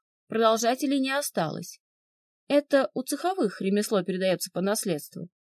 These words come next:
а у кабаралей очень редко. У дяди остались его книги.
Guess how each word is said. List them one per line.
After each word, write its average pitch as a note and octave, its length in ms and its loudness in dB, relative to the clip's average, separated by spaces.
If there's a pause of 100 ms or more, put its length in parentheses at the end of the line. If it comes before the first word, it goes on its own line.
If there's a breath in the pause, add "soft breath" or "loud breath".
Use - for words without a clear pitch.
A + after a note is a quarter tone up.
(400)
а G3 140 2
у G3+ 40 0
кабаралей G3 720 0 (140)
очень A#3+ 420 -2
редко. - 380 -6 (880)
У A#3 100 0
дяди A#3 340 2
остались A#3 500 0
его A#3+ 180 -2
книги. F#3+ 480 -2